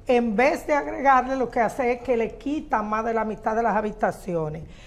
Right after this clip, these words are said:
Si usted va y entra, usted ve, usted le parece que está entrando a un centro privado o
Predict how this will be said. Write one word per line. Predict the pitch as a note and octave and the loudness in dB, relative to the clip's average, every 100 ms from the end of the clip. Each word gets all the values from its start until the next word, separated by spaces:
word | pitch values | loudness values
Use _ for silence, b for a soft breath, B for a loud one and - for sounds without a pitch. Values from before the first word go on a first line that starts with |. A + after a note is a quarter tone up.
| B B | B B
Si | - C4+ | -4 0
usted | C4+ B3+ - D4 | 0 -2 6 8
va | D#4+ E4 | 10 8
y | E4 | 8
entra, | C#4 C4 - D4+ C#4 | 6 4 4 6 4
usted | - B3+ | 4 6
ve, | B3+ C4+ C4+ - | 8 8 6 -2
usted | C4+ - C#4+ | -6 2 4
le | D#4 | 4
parece | - C4+ A3+ B3 A3 - G#3 | 8 10 10 8 6 2 -6
que | - | -8
está | E3+ - G#3+ | -12 0 0
entrando | B3+ C4 C4 B3 G#3 F3 D#3+ B B B - | 0 0 4 6 4 0 -4 B B B 2
a | A3+ G#3+ | 6 6
un | A#3+ | 4
centro | - A#3 A#3 A#3+ B3 | 2 0 0 -2 -2
privado | C4 C4+ C#4+ B3 D4 - - | -2 2 4 4 2 -12 -2
o | A3+ A#3 A#3 - | 2 4 2 -4